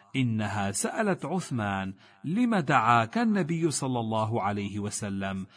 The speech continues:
قال: إني كنت رأيت قرني الكبش حيث دخلت البيت، فنسيت أن آمرك أن تخمرهما، فخمرهما، فإنه لا ينبغي أن يكون في البيت شيء يشغل المصلي.'"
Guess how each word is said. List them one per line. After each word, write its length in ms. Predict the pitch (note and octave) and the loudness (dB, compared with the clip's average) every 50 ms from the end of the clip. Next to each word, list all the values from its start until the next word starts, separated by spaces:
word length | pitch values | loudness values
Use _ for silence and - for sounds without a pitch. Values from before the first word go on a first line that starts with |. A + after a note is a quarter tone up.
| - - - - | -20 -20 -10 -4
قال: 260 | - C#3+ D#3+ E3 E3 | 0 2 4 4 4
إني 540 | E3 - E4 D4 C4+ B3+ A3+ G3+ F#3 E3+ D#3 | 2 2 2 4 4 6 6 6 6 6 4
كنت 380 | - - D#3 D#3 D3+ C3+ C#3 C#3 | 4 4 4 4 4 4 2 2
رأيت 520 | B2+ A#2+ A#2+ A2+ - B2+ C3 B2 A#2 A#2+ A#2 | 2 4 2 2 2 2 2 2 2 2 0
قرني 720 | A2 - - - G#3+ A#3 A3 F#3+ F3+ E3+ D#3 C#3+ C3 B2 | -2 -2 -2 0 0 0 2 2 2 2 4 4 4 2
الكبش 580 | A2+ A2 - - A#2+ A2 - - - B2+ A2 G2+ | 2 0 0 0 0 0 0 -2 -4 -4 -2 -2
حيث 460 | - - A#2 G#2+ G#2 F#2+ - - A2+ | -2 -2 -2 -2 -2 -4 -4 -6 -6
دخلت 580 | G#2+ F#2 G2 F#2 F#2 E2+ G2+ F#2+ F#2 F#2 - F#3+ | -6 -4 -6 -6 -6 -6 -6 -6 -6 -4 -2 0
البيت، 840 | G#3 G3+ D#3+ B2 G#2+ G2 F#2+ F2+ F2 F2 E2 - - - - - _ _ _ _ _ _ | 0 0 0 -2 -2 -4 -4 -4 -6 -8 -8 -10 -12 -14 -14 -18 _ _ _ _ _ _
فنسيت 680 | - - F#3+ G3+ G3+ G#3+ F#3+ - - A3+ A3 G3 - E3+ | -8 -4 -2 0 2 2 2 2 2 2 2 4 4 4
أن 380 | E3+ - D3 C#3 C3+ C3+ - | 4 4 4 0 0 0 0
آمرك 680 | C#3 C3+ C3 B2 A#2+ A2+ A#2 A2+ A2 A2 A2 G#2+ - A#2 | 0 2 2 2 2 2 2 0 0 0 0 -2 -4 -6
أن 380 | G#2+ - - A#3+ A3+ F#3+ D3 | -6 -4 -2 0 0 0 0
تخمرهما، 1200 | - D3 B2+ - - C3+ B2+ A#2 A2 A2 A2 G#2 G#2 G2+ F#2+ G#2+ A2+ G#2+ G#2+ G#2 G#2 G2+ G2+ G2 G2 - - - - - | 0 -2 -4 -2 -2 0 0 0 0 0 -2 -2 -2 -2 -2 -2 -2 0 0 0 0 0 0 -2 -4 -6 -12 -20 -20 -18
فخمرهما، 1400 | - - G3 F3+ - - - G#3+ G#3 F3+ D#3+ D#3 F#3 G3+ F#3 D#3 C#3+ B2 E3+ A3 F#3+ D3+ A#2+ G#2 G#2 G2+ G2 F#2+ - - - - - - | -4 0 0 2 2 2 0 2 2 2 2 2 2 2 2 2 2 2 2 4 4 4 2 2 0 -2 -2 -4 -8 -12 -20 -20 -20 -6
فإنه 680 | - F#3 - - A#3 G#3+ G#3 G#3 E3 E3 G3 F#3+ F3+ | -4 -2 0 0 0 0 2 2 2 4 4 4 4
لا 220 | D#3+ D3+ D3 C#3 | 4 4 2 2
ينبغي 580 | C3+ C3+ C3 C3 B2+ A#2 B2 A#2 A2+ A#2 A2+ A#2 | 2 4 4 2 2 2 0 0 0 0 -2 -2
أن 260 | - - A#2+ A#2 A2+ | -2 -4 -4 -2 0
يكون 540 | G#2+ G#2 G#2 - - B3+ B3+ B3+ G#3 G3 E3+ | -2 -2 -4 -4 -2 0 2 2 4 4 2
في 180 | - - D#3 | 2 0 0
البيت 440 | C#3 C3 A#2+ A#2+ A#2+ A#2+ A2+ A#2 B2+ | -2 0 0 0 0 0 0 -2 -2
شيء 560 | A#2+ - - A#2+ A2 A2 - - A#2+ A#2 G#2 | -4 -2 -2 -2 -2 -4 -4 -4 -4 -4 -2
يشغل 520 | G2 G2 G#2 G#2+ - - - G2+ G2+ G#2 A#2+ | -2 -2 -4 -4 -4 -4 -4 -4 -4 -4 -2
المصلي.'" 920 | E3 F#3 F#3+ F#3+ F#3+ E3+ - - F#3+ E3+ C3 G#2+ G2+ G2 G2 F#2+ F#2+ F#2 | -2 -2 -2 -2 -2 0 0 0 0 0 -2 -2 -4 -4 -4 -4 -6 -8